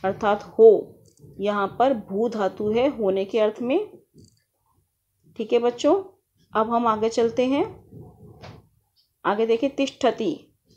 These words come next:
तिष्ठति के लिए, तिष्ठति होता है ठहरता है या ठहरती है। तिष्ठति में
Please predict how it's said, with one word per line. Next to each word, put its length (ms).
तिष्ठति 500
के 220
लिए, 460
तिष्ठति 440
होता 200
है 60
ठहरता 540
है 260
या 160
ठहरती 680
है। 340
तिष्ठति 460
में 240